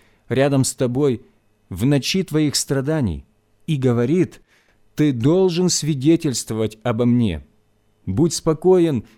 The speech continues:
и радуйся в Господе». Но если как раз теперь ты ещё не нуждаешься в этом обетовании, то весьма даже возможно, что вскоре оно очень понадобится тебе. Храни его.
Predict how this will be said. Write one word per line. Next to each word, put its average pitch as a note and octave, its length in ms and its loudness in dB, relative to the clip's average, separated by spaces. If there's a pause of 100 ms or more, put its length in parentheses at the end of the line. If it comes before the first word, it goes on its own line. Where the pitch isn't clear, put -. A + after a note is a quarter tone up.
(180)
и F#3 140 0
радуйся D3 580 0
в G#2+ 80 -4
Господе». G2 600 -6 (2000)
Но D3+ 200 4
если A3 380 2
как E3+ 280 -4
раз F3+ 260 -2
теперь C#3+ 600 -2 (320)
ты D#3 80 2
ещё F3 460 0
не D#3 180 4
нуждаешься C3+ 840 0
в A#2 80 -2
этом C3 240 -2
обетовании, A#2+ 800 -2 (720)
то C#3 100 0
весьма G3 360 0
даже D#3+ 280 -2
возможно, C3 720 -2 (300)
что - 260 -6
вскоре D#3+ 480 -2
оно C#3+ 320 0 (220)
очень C#3+ 340 2
понадобится A#2+ 680 -2
тебе. G#2 440 -4 (640)
Храни D3+ 500 2
его. E2+ 320 -4